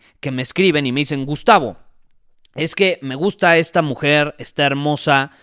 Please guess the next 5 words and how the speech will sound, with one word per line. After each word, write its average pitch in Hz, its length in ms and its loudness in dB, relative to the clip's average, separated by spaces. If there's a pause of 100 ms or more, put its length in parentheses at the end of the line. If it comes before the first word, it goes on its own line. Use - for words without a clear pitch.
(420)
em, 107 640 -10 (420)
es 135 160 -8
increíble, 151 840 0
es 120 160 -12
carismática, 143 1080 0